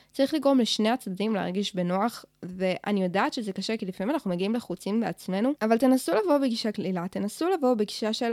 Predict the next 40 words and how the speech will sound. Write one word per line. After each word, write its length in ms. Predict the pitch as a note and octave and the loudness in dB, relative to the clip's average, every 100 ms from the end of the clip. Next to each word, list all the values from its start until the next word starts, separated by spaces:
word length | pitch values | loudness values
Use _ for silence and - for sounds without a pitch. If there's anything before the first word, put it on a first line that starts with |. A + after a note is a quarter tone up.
| - | -2
"אנחנו 320 | G3 - F#3+ | -4 -2 0
רק 180 | C4 - | -2 -2
פה 140 | - G#3+ | -2 0
בשביל 300 | G3+ F#3+ F#3 | 0 0 -2
להכיר, 380 | F3+ - F#3+ F#3 | -2 -4 -4 -2
רק 140 | A#3+ | -4
באנו 220 | A3 A3 A#3 | 0 0 2
לדבר 400 | G3 F3+ F#3 G#3 | 0 0 0 0
ולצחוק, 560 | G#3 F#3+ - F#3+ F#3+ | -2 -4 -4 -4 -4
הכל 220 | - A#3+ C#4 | -4 -2 0
בסדר, 380 | C#4+ A#3+ B3 | 0 0 2
מקסימום 500 | B3 D4+ - D4+ D#4 | 0 -2 -2 0 0
הכל 200 | C#4+ - F4 | 0 0 -2
ייכשל 420 | E4 D#4 D4+ D4 B3 | -2 -4 0 0 0
ואנחנו 320 | A3 A3 G#3 | -2 -2 -4
נשכח 300 | G#3+ - A3+ | -2 -2 -2
מהדייט 380 | A3+ G3+ D#3 - - | 0 0 -4 -6 -12
הזה." 140 | - A3+ _ - - - | -12 -12 _ -20 -10 6
היה 200 | A#3+ D4 | 10 12
לי 100 | D#4+ | 12
עוד 120 | C4+ | 12
דייט 180 | B3+ A3 | 10 8
בתקופת 440 | A#3 - G3+ G#3 | 4 2 -2 -2
הקורונה. 500 | G#3 G#3+ F#3 F3+ F#3+ C4 - A#3 | -2 0 2 4 4 2 -4 -4
בתקופת 460 | G3+ - G#3+ C4+ | -4 -4 -2 0
הקורונה 580 | D#4+ A#3 A3 A#3 B3 B3 - - - | 2 4 6 6 6 4 0 -12 -4
לא 100 | G3+ | 2
היו 120 | G3+ | 4
מסעדות, 640 | A#3+ A#3 A#3+ A3+ - - - | 4 0 0 0 -2 -12 -6
לא 120 | G3 | 2
היה 160 | A3 B3+ | 2 2
כלום. 420 | - F#3 D#3 - - | 0 0 0 -2 -8
ואם 260 | G#3 A3 B3 | -2 0 2
היית 160 | B3+ | 0
רוצה 240 | C4+ C4+ D4 | -2 0 0
לצאת 240 | C#4+ C#4 | 0 -2
לדייט, 400 | B3 G#3+ G#3+ A3 | 0 2 2 0
היית 220 | - G#3+ | -2 -2
חייב 340 | A#3 G#3 F#3+ G3 | -2 0 0 0
לצאת 460 | F#3+ F3+ F#3 - | -4 -4 -4 -8